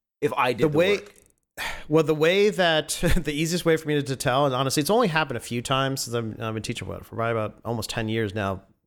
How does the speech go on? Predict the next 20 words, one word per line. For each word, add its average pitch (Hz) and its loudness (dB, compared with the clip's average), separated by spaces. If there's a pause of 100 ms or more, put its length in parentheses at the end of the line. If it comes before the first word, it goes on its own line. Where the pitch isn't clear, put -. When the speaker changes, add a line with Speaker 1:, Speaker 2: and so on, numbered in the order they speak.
Speaker 2:
on 110 -4
and 104 -4
off 101 -6
full 98 -6
time. 107 -6 (460)
And 123 0
the, 131 -2
the 135 -2
only 190 4
few 196 0
times 147 0
I've 120 -2
had 131 0
a, 101 -6
the - -4
direct 131 -2 (260)
kind 123 -2
of - -10
copy 143 0
paste 143 0